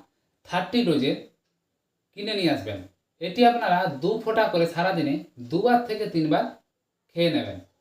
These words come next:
তাহলে দেখবেন আস্তে আস্তে এই যে হতাশার সমস্যাটা কমে আসবে। এভাবে কয়েকদিন খেতে থাকবেন, আস্তে আস্তে এই চিন্তা, এগুলো আস্তে আস্তে মুক্তি হলে আপনারা ওষুধ দিয়ে ধীরে ধীরে বন্ধ করে দেবেন।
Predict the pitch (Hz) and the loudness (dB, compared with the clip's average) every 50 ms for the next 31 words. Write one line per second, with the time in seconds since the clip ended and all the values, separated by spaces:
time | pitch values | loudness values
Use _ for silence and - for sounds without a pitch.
0 | _ _ _ _ _ _ _ - 160 175 208 233 240 233 233 226 202 165 160 - | _ _ _ _ _ _ _ -6 -4 -2 0 0 0 0 0 -2 -2 -4 -6 -6
1 | - - - _ _ _ _ _ _ _ _ 127 151 160 - - 240 233 214 - | -8 -14 -20 _ _ _ _ _ _ _ _ -10 -10 -10 0 2 2 2 2 2
2 | - 165 165 - - - - _ _ _ _ _ _ _ _ _ _ 156 156 156 | 0 -2 -2 -2 -4 -10 -18 _ _ _ _ _ _ _ _ _ _ -4 -4 -4
3 | 156 180 180 175 - - - 151 147 202 202 202 214 - - - 175 175 - - | -2 -4 -6 -6 -6 -6 -8 -2 -2 0 0 0 -2 -4 -4 -6 -4 -2 -2 -2
4 | - 185 - 147 139 127 - - - _ _ _ _ 170 175 180 175 160 147 123 | 0 -2 -2 -2 -2 -4 -4 -8 -14 _ _ _ _ -6 -2 0 2 2 2 0
5 | - 98 101 98 92 - _ _ _ _ _ _ _ _ _ _ _ _ _ _ | -4 -8 -12 -14 -14 -18 _ _ _ _ _ _ _ _ _ _ _ _ _ _
6 | _ _ _ _ _ _ _ _ _ _ _ _ _ 160 180 196 214 226 220 - | _ _ _ _ _ _ _ _ _ _ _ _ _ -6 -2 0 0 0 0 0
7 | 170 165 175 170 185 202 - - 175 180 190 202 202 220 214 226 247 277 277 277 | 0 0 0 0 -2 -6 -4 -2 0 0 0 2 0 0 0 2 0 0 0 -2
8 | - _ _ _ _ _ _ _ _ _ _ _ _ _ _ _ _ _ _ 127 | -4 _ _ _ _ _ _ _ _ _ _ _ _ _ _ _ _ _ _ -10
9 | 139 151 - - 208 208 202 - 208 202 202 196 - 180 180 185 175 202 196 190 | -8 -6 -2 -2 -2 -2 0 0 0 0 0 0 -2 -4 -6 0 4 4 6 6
10 | 190 190 - - - 156 151 165 175 165 165 - - 190 180 - 180 165 160 156 | 6 4 0 -6 -8 -4 -2 0 0 0 0 0 -2 -2 -2 0 0 0 0 0
11 | - - 190 185 185 226 254 - - 147 143 - 156 151 - 123 123 - - 135 | -2 -4 -2 0 2 2 2 0 0 -2 -2 -2 0 0 0 -2 -2 -4 -6 -6
12 | - - 156 151 160 180 175 127 127 151 156 147 160 208 254 254 - - 113 135 | -4 -4 -4 -2 0 0 0 0 0 0 0 2 0 0 -2 -4 -6 -6 -2 0
13 | 139 147 139 123 127 120 107 107 101 101 98 | 0 2 0 0 -2 -4 -4 -6 -8 -12 -12